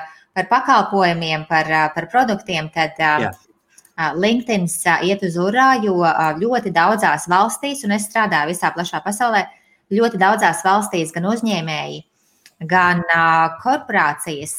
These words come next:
Speaker 1: ā, joprojām nezin, kā pielietot LinkedIn. Ā, un tu varētu domāt, ā, nu, piemēram, tādā attais-, attīstītā valstī kā Amerikā, nu, tur taču visi tomēr LinkedIn nāk no Amerikas, un tur taču pa lielam būtu jāzina.
Speaker 2: Jā.
Speaker 1: Bet, ā, man ir, ā, diezgan daudz klientu arī Amerikā,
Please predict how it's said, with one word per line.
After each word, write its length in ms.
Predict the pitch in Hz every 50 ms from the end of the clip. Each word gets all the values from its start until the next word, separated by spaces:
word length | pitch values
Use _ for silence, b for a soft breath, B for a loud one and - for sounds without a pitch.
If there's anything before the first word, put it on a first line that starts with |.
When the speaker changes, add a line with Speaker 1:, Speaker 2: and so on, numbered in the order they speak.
| - -
Speaker 1:
ā, 140 | 170 156 151 156
joprojām 840 | 165 175 175 - - 254 254 277 262 233 202 180 160 151 160 165 170
nezin, 380 | 196 214 208 208 190 175 160 -
kā 160 | 180 170 160 -
pielietot 520 | 196 202 196 185 156 - 156 147 - 170
LinkedIn. 460 | 180 202 220 226 - 262 285 359 381 _ _ _ _ _ _ _ _ _ _ -
Ā, 80 | 180 165 151 180
un 140 | 190 180 180
tu 80 | 208
varētu 380 | 202 202 202 196 180 170 170 190
domāt, 400 | 202 226 226 202 170 160 - -
ā, 140 | 180 165 160 160
nu, 60 | 170
piemēram, 400 | 175 208 214 202 190 180 165 156
tādā 300 | 160 185 185 175 160 160 170
attais-, 300 | - 214 180 180 - -
attīstītā 560 | - 190 202 - 208 180 185 185 175 170 160
valstī 380 | 151 165 175 185 190 - 185 165 -
kā 200 | - 160 151 170
Amerikā, 380 | 190 220 214 190 185 - 175 160 156 156
nu, 60 | 165 -
tur 200 | - 202 196 196
taču 240 | 185 170 - - 175
visi 360 | 156 170 175 196 - - 180 175
tomēr 320 | - 175 175 175 160 151 151
LinkedIn 320 | 180 196 208 208 196 170 165
nāk 240 | 160 175 180 - 180
no 80 | 175
Amerikas, 400 | 175 180 165 156 151 - - - 165
un 60 | 151
tur 160 | - 185 190
taču 320 | 190 - 175 - - - 156 143 147 156 147 _ _ _ -
pa 80 | 165
lielam 380 | 160 170 180 202 220 214 160 151
būtu 240 | 160 165 156 - 170
jāzina. 400 | 170 175 202 208 196 185 165 156 - b b b b
Speaker 2:
Jā. 140 | 135 123 104 104 -
Speaker 1:
Bet, 240 | 170 170 170 - 180
ā, 160 | 175 170 170 170
man 220 | 180 202 240 240 240
ir, 160 | 214 196 175
ā, 140 | 175 175 170 165 165 165 170 170 165 156 151 -
diezgan 300 | 190 208 220 208 180 160
daudz 240 | 165 185 202 - -
klientu 320 | 190 180 180 196 202 208
arī 140 | 185 170 170
Amerikā, 440 | 196 226 240 208 190 190 - 190 170